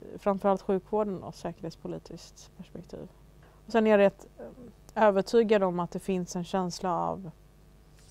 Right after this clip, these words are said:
att vi har, eh, privatiserat ut, vi har, eh, lagt ut mycket av våran äldreomsorg, till exempel nu när vi sitter i Stockholm på en marknad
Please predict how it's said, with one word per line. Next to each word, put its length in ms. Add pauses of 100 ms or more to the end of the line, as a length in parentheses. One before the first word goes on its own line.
(460)
att 320
vi 160
har, 580 (380)
eh, 500 (280)
privatiserat 840
ut, 680 (300)
vi 140
har, 440 (100)
eh, 40 (1400)
lagt 340
ut 420
mycket 260
av 100
våran 200
äldreomsorg, 640
till 160
exempel 480
nu 120
när 120
vi 80
sitter 340
i 60
Stockholm 560
på 120
en 100
marknad 800